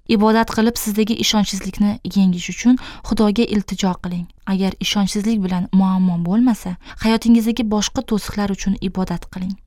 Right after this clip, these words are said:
Ishonchimizni o'z-o'zidan ko'paytira olmaymiz.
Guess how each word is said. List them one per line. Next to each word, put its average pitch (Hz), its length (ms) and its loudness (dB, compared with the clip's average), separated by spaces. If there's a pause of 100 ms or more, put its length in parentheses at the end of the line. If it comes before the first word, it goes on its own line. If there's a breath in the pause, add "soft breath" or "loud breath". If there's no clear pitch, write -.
Ishonchimizni 196 680 2 (160 loud breath)
o'z-o'zidan 220 580 2
ko'paytira 185 480 -4
olmaymiz. 180 480 -4